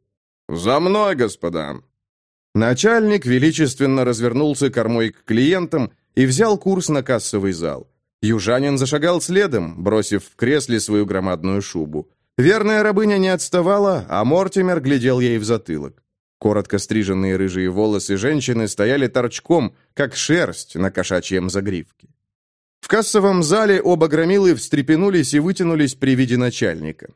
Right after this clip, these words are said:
Кроме пары мордоворотов, которых Мортимер давно уже привык считать частью меблировки,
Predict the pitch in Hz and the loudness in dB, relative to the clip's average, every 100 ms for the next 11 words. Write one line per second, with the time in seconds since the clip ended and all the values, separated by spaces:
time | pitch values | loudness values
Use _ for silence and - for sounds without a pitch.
0 | _ _ - 123 117 113 - 123 110 107 | _ _ -2 0 2 0 0 0 2 0
1 | 104 107 110 147 135 101 98 101 98 - | 0 0 2 0 -2 -2 -2 0 -2 0
2 | 107 127 123 107 104 98 101 92 110 104 | 0 0 0 -2 0 0 -2 0 -2 -2
3 | 95 92 98 107 95 - 98 110 104 - | -2 -2 -2 -2 -2 -6 -4 -2 -2 -4
4 | - 101 87 - 101 98 95 113 170 165 | -2 -2 -2 -2 0 0 0 0 0 -2
5 | - - | -4 -6